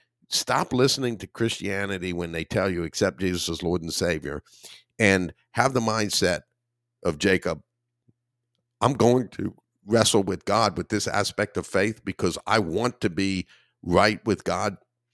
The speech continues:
and I want to be in the kingdom, and I will not let go until I f-, I know that that is achieved." Because there's too many places, too many times where people continually doubt their faith in Christianity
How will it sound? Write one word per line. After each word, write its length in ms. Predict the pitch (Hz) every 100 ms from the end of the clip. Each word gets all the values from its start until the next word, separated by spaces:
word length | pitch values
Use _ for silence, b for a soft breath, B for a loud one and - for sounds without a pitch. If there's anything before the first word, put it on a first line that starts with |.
| _ _ _ _ _ _ -
and 120 | 95
I 100 | 107
want 260 | 87 110 -
to 80 |
be 140 | 95 104
in 80 | 92
the 80 |
kingdom, 400 | 85 107 117 117 -
and 120 | 98
I 100 | 104
will 360 | 101 78 113 135
not 240 | 117 101
let 220 | 107 92
go 280 | 98 98 87 -
until 460 | 78 - 127 95
I 120 | 92
f-, 220 | 87 - -
I 180 | 80 92
know 360 | 87 95 92 82
that 220 | 78 -
that 240 | 85 80
is 140 | 76 80
achieved." 540 | 71 - 80 58 - _ B B B B B B -
Because 360 | 95 - 85 78
there's 260 | 82 - - _
too 240 | - 117 131
many 280 | 117 113 107
places, 640 | - 92 87 - 73 71
too 220 | - 95
many 300 | 101 104 107
times 680 | - 90 80 73 78 67 - b b b b
where 140 | 82
people 360 | - 90 - -
continually 800 | 80 82 - 107 113 110 101 82
doubt 500 | - 85 104 113 -
their 140 | 98
faith 640 | - - 92 80 76 - _ _ -
in 160 | 78
Christianity 1080 | - 104 - 90 87 82 71 69 - 71